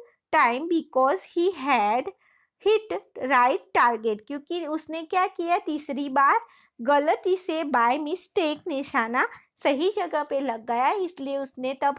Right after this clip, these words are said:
क्या बोला कि ये मेरा एम था, तो उसने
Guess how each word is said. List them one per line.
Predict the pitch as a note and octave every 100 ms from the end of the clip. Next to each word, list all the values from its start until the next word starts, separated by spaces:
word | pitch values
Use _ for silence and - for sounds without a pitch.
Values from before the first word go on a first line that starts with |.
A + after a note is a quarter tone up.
| -
क्या | D4
बोला | B3+ A#3 A3 A#3
कि | E4+ A#4 F4+
ये | C#4
मेरा | C4 A3 A3
एम | A#3 A#3 A3+
था, | A3+ - - _ _ _ _ _
तो | - D#4+ A#4 _ -
उसने | C4 C4 B3 C#4